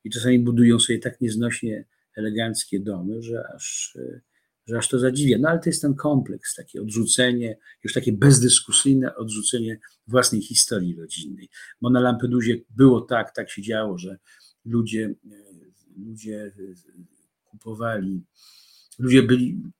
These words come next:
no, rybacy po prostu zamieniali, czy zmienia-, po tym jak się rozeszło, rozeszła się informacja w wielkich magazynach turystycznych, że Lampedusa posiada najpiękniejszą plażę na świecie,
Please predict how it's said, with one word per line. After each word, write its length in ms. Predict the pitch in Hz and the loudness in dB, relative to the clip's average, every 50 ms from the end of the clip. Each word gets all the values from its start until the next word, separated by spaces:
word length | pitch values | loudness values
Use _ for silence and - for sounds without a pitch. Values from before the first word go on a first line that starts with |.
| - - - | -20 -16 -16
no, 140 | 123 117 - _ _ _ _ _ _ _ _ _ _ | -16 -16 -16 _ _ _ _ _ _ _ _ _ _
rybacy 540 | 131 143 143 139 151 143 135 - - - - | 4 6 8 8 8 6 6 2 -2 -2 -6
po 100 | 101 98 | -12 -14
prostu 380 | - - 110 92 - - 127 117 | -10 -10 -10 -10 -10 -10 -8 -6
zamieniali, 640 | 120 110 117 117 117 120 120 110 110 110 107 98 - _ _ _ - - - - | -2 -2 0 0 0 0 -2 -2 -4 -6 -8 -10 -12 _ _ _ -20 -20 -20 -20
czy 120 | - - 110 | -16 -16 -10
zmienia-, 320 | 101 117 117 120 117 - - - - | -4 -2 0 0 -2 -2 -8 -12 -2
po 140 | - 143 151 | 0 0 2
tym 140 | 151 147 127 | 4 2 2
jak 120 | 120 - | 2 0
się 100 | - - | -4 -6
rozeszło, 680 | 113 110 104 101 131 135 131 - - - - - - _ _ _ - - - - _ | -6 -6 0 2 4 4 4 2 -2 -6 -10 -14 -16 _ _ _ -20 -20 -20 -18 _
rozeszła 400 | 117 117 120 127 120 - - 104 | -4 -2 -2 -2 -2 -4 -8 -10
się 120 | - 117 117 | -8 -8 -8
informacja 680 | 104 - 113 110 104 107 113 117 110 - - - 90 85 | -8 -8 -8 -6 -4 -2 -2 -2 -2 -4 -6 -8 -10 -12
w 60 | - | -10
wielkich 420 | 82 98 113 104 - - - _ | -8 -6 -6 -6 -10 -16 -16 _
magazynach 580 | 104 98 87 95 98 87 120 123 120 113 101 - | -12 -10 -10 -8 -6 -4 -2 -2 -2 -2 -4 -8
turystycznych, 640 | - 101 101 - - - 98 90 - - - - _ | -12 -12 -8 -8 -8 -8 -8 -8 -8 -8 -10 -12 _
że 320 | - - 98 107 110 101 - _ - - - _ _ 107 | -12 -8 -6 -4 -4 -6 -6 _ -18 -20 -20 _ _ -6
Lampedusa 680 | 113 113 113 110 123 120 113 113 123 120 110 107 110 95 | -4 -4 -4 -2 -4 -2 0 2 4 4 4 2 0 -2
posiada 540 | - 113 - - - 113 117 113 113 113 | -6 -8 -8 -6 -2 -2 -2 -2 -2 -4
najpiękniejszą 800 | 110 110 107 - - 117 110 - - 123 123 113 - - 113 95 | -6 -6 -8 -6 -6 -8 -8 -6 -4 -2 -2 -2 -2 -4 -8 -8
plażę 320 | - 113 107 101 98 104 | -6 -6 -6 -6 -6 -6
na 120 | 98 98 92 | -8 -8 -8
świecie, 440 | - - - 82 80 - - - | -10 -10 -10 -10 -10 -10 -12 -14